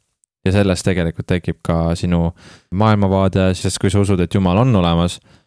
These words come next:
siis sul on üks kindel maailmavaade ja sa lähtud kindlatest printsiipidest või põhimõtetest. Aga kui sul ei ole, siis sa tekitad mõnes mõttes omaenda tõe, nagu tänapäeval me näeme seda, et igal inimesel on oma tõde, me ei tohi öelda, et, äh,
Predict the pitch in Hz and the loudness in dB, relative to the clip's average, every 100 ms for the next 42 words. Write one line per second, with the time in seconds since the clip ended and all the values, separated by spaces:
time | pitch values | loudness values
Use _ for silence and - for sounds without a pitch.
0 | _ _ 104 90 95 90 90 120 107 90 | _ _ -2 0 2 0 0 0 2 2
1 | 101 95 90 104 104 85 85 - - 90 | 2 2 2 2 2 2 -2 -6 -4 0
2 | 95 95 104 - 85 82 - - _ _ | 2 2 0 -2 -4 -4 -8 -18 _ _
3 | - 98 87 - 87 - - - 90 85 | -4 0 0 -2 -6 -8 -20 -12 -8 -4
4 | 104 95 - 87 87 - - 87 85 82 | -2 -2 -2 -4 -4 -6 -8 -4 -2 -2
5 | 82 - 104 98 90 - 90 87 - - | -4 -2 0 0 0 -4 -6 -6 -8 -20
6 | _ _ _ _ - 87 87 90 92 113 | _ _ _ _ 0 2 2 2 4 4
7 | 95 87 95 - 87 - 101 - - 85 | 2 0 -2 -2 -6 -4 -4 -2 -4 -6
8 | 87 _ - - - 90 92 90 - 92 | -8 _ -20 -12 -4 -2 -2 -4 -4 -2
9 | 92 104 104 92 101 95 92 90 87 92 | 2 2 2 2 2 2 2 0 -4 -4
10 | 85 92 87 85 85 87 90 92 90 - | 0 0 0 0 -2 0 0 -2 -4 -6
11 | 85 90 87 92 95 85 92 87 87 104 | -4 -2 0 0 -2 -4 -4 -2 -2 -2
12 | 104 92 87 85 92 87 90 87 85 - | 0 0 0 -2 0 2 0 0 -4 -8
13 | - 92 | -6 -4